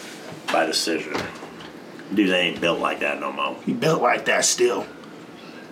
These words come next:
Speaker 2: This next fight, we got Shannon Ross, and he's taking on Clayton Rodriguez.
Speaker 1: Clayton.
Speaker 2: Rodriguez, twenty-seven years old, five-foot-five. His record, seven and two.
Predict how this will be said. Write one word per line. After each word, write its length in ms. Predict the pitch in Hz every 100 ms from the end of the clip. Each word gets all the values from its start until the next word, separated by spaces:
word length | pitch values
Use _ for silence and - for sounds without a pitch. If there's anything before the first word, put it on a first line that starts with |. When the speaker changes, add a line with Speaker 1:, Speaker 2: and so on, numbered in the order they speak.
| - -
Speaker 2:
This 240 | - 208 214
next 400 | 226 262 254 -
fight, 360 | 247 269 254 - - - -
we 120 | 233
got 260 | 233 - 175
Shannon 640 | - 214 226 262 262 214
Ross, 540 | 180 220 254 262 - - - -
and 80 | 165
he's 180 | 247 -
taking 320 | 247 233 240
on 240 | 233 196
Clayton 600 | 160 196 226 247 - 233
Rodriguez. 800 | - 185 147 185 180 139 104 - - -
Speaker 1:
Clayton. 180 | - 180
Speaker 2:
Rodriguez, 640 | 202 175 240 208 185 -
twenty-seven 520 | - 233 220 226 208
years 240 | 202 190 175
old, 260 | 185 185
five-foot-five. 960 | - 226 240 240 240 - 233 240 240 -
His 200 | 220 190
record, 440 | 247 254 269 262 - - -
seven 340 | - 214 202
and 140 | 196 175
two. 320 | 214 170